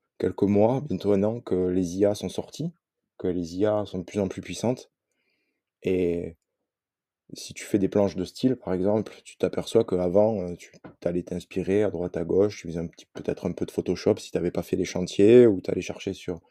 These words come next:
sur Pinterest ou Instagram des photos, ou sur Google des photos. Aujourd'hui, t'as plus besoin de ça. Aujourd'hui, t'as juste besoin de prendre une I A et de lui dire ce que tu veux, et l'I A, elle le crée.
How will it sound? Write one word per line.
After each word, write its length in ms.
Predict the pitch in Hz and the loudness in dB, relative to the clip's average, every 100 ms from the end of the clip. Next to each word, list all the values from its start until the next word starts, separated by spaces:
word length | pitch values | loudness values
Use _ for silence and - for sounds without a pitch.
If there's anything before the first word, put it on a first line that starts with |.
| _ _ _ - | _ _ _ -16
sur 220 | - - | -14 -12
Pinterest 1000 | - 90 98 80 82 95 104 98 - - | -10 -6 -4 -4 0 2 2 0 -4 -6
ou 220 | 87 87 | -4 -6
Instagram 500 | 82 87 87 90 104 | -4 -4 -4 -4 -4
des 100 | 90 | -6
photos, 680 | - 85 95 101 110 110 98 | -6 -4 0 2 4 4 2
ou 120 | 80 _ | -2 _
sur 220 | - - 82 | -14 -10 -8
Google 340 | 82 87 110 | -4 0 0
des 100 | 107 | 0
photos. 300 | - 90 139 - _ _ _ _ - | -6 -6 -6 -6 _ _ _ _ -16
Aujourd'hui, 280 | - 87 110 | -8 -6 -4
t'as 80 | - | -4
plus 160 | - 95 | -4 -4
besoin 160 | 95 | -2
de 60 | 92 | -2
ça. 180 | 160 - | -4 -8
Aujourd'hui, 320 | - 90 98 113 | -6 -4 -4 0
t'as 140 | 90 | 0
juste 200 | 90 90 | -2 -2
besoin 360 | 98 92 107 107 | 0 4 4 4
de 280 | 90 85 82 _ _ _ _ _ _ _ _ | 0 -4 -6 _ _ _ _ _ _ _ _
prendre 340 | - 104 98 | 0 0 2
une 100 | 98 | 2
I 140 | 95 98 | 4 6
A 320 | 104 135 151 123 - _ _ _ _ _ _ _ _ - _ | 6 4 -4 -12 -18 _ _ _ _ _ _ _ _ -20 _
et 120 | - 95 | -2 0
de 100 | 95 | 0
lui 120 | 92 | 0
dire 180 | 98 - | -2 -2
ce 60 | |
que 80 | - | -4
tu 180 | - 92 | -2 4
veux, 400 | 110 135 - - | 6 6 4 -6
et 80 | - | -10
l'I 160 | 85 107 | 0 2
A, 80 | 113 | 2
elle 80 | |
le 80 | 90 | 0
crée. 260 | - - | -2 -10